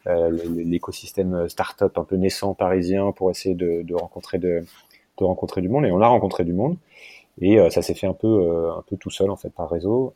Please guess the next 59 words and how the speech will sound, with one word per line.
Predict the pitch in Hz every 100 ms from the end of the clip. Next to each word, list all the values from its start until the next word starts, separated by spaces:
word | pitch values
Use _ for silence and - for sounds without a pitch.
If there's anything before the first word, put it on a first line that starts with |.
| -
Et, | 95 87
euh, | 82 82 82
ma | 85
femme, | 85 101 90
elle, | 82
elle | 80
a, | 80 80 - 90
elle |
s'est | - -
reconvertie, | 80 98 95 90 - - 117
elle | 101
en |
a |
profité | - 92 92
pour | -
changer | - 82
de | 90
carrière. | - 90 87 98 117 127 120 95
On | 87
en | 87
a |
profité, | - 85 - -
on | 87
en | 92 98
a |
profité | - - - 104
aussi | 87 - 101
pour | 87 -
faire, | 90 85
euh, | 80 - - - - -
un |
premier | - 95 90
enfant. | 90 - 113 131 - _ _
Puis | - 123
ça | -
s'est, | 98 - 123
et |
puis | 123 113
on |
a | 101
profité | - - 131 156
aussi, | 131 147
je | 120
me |
souviens | 92 131
au | 113
début, | 98 104 143
pour | -
prendre | - 110
du | 98
bon | 98 101
temps. | 107 101
C'est-à-dire | 98 104 -
que | 101
des | 95
choses | 98 117 -
qu'on |
n'avait | 104 92 92
pas | 113 113 117